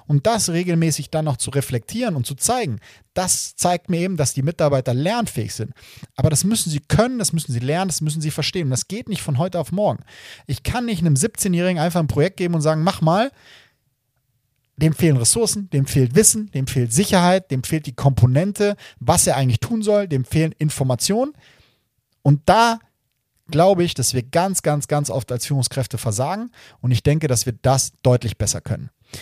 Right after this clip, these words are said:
Deswegen frag dich mal, wem in deinem Team traust du Verantwortung zu und vor allen Dingen warum?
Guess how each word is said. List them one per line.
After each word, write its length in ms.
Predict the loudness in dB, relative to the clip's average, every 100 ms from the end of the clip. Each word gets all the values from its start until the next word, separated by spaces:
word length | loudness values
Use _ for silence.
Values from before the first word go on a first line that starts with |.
| -20 -2
Deswegen 540 | 2 4 4 2 -2 -4
frag 440 | 0 2 2 2
dich 220 | 0 2
mal, 360 | 2 4 2 -2 _ _
wem 560 | -10 2 4 6 6 4
in 160 | 0 0
deinem 320 | 2 2 0
Team 340 | -2 0 -2
traust 520 | -2 2 4 4 2 -4
du 80 |
Verantwortung 680 | -4 -2 -2 0 0 0 -2
zu 220 | -2 -4
und 200 | -4 -6
vor 140 | -2 -2
allen 140 | 0
Dingen 160 | 0 2
warum? 420 | 2 2 -2